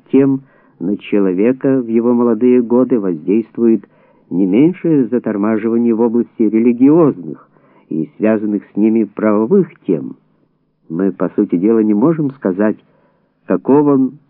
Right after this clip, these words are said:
сам по себе. Однако умерю свой пыл и допущу возможность, что я тоже гоняюсь за иллюзией. Может быть, влияние религиозного запрета на мысль не так худо, как я предполагаю.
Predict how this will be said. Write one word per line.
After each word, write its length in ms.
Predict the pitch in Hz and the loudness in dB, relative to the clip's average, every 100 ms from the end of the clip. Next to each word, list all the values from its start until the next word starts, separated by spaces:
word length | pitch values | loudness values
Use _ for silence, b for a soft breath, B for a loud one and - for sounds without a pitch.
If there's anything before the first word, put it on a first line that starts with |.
| _ | _
сам 220 | 104 104 98 | -4 -4 -4
по 120 | 104 | -10
себе. 340 | - - - _ _ _ - _ _ _ - - _ _ _ | -8 -10 -10 _ _ _ -20 _ _ _ -20 -20 _ _ _
Однако 400 | 113 123 160 165 | -2 2 2 4
умерю 500 | 160 156 135 104 95 - | 4 6 4 4 0 -4
свой 280 | 92 92 87 | -4 -2 -2
пыл 380 | 82 127 143 113 | 0 0 2 2
и 160 | 98 | 2
допущу 560 | 82 85 87 95 - 113 | -2 -6 -4 -6 -2 -2
возможность, 720 | 98 90 98 123 147 165 175 _ _ - - | -2 -4 0 0 2 0 -2 _ _ -20 -4
что 120 | 107 | 0
я 120 | 117 | 0
тоже 400 | - 135 160 151 | 0 2 4 2
гоняюсь 600 | 123 98 104 120 120 110 - | 0 0 0 0 -2 -4 -10
за 260 | 87 87 101 | -8 -2 0
иллюзией. 680 | 98 80 78 67 82 - _ _ _ _ _ _ _ _ - | 0 -2 -6 -8 -14 -16 _ _ _ _ _ _ _ _ -4
Может 300 | 185 139 110 | -2 0 0
быть, 280 | 120 127 104 | 2 2 0
влияние 600 | 98 90 113 123 117 104 | -2 0 0 0 0 0
религиозного 720 | 98 90 95 110 98 98 85 | -2 -2 -2 -2 -2 -6 -4
запрета 420 | 87 90 101 101 | -6 -2 -2 -2
на 160 | 87 82 | -4 -2
мысль 420 | 90 101 - 90 | -2 -2 -2 -4
не 160 | 90 | -2
так 300 | 98 139 135 | -2 -2 -2
худо, 480 | - - 131 117 113 b b b b | -6 2 2 2 -2 b b b b
как 200 | 98 87 | -6 -2
я 120 | 107 | -4
предполагаю. 720 | 107 110 - 120 143 151 85 | -2 -4 -2 -4 -2 -2 -4